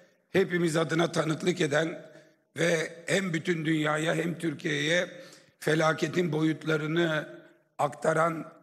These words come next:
görüntüleri konu alan kitabı Sarsılma adıyla takip etmiştik.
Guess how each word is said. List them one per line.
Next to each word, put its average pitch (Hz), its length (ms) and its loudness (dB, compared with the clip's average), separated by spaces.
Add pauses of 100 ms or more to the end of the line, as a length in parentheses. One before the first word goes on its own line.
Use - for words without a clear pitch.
görüntüleri 156 1040 0
konu 160 260 0
alan 147 360 0
kitabı 170 640 -2 (260)
Sarsılma 160 1040 0 (160)
adıyla 151 460 0
takip 139 360 -6
etmiştik. 139 640 -6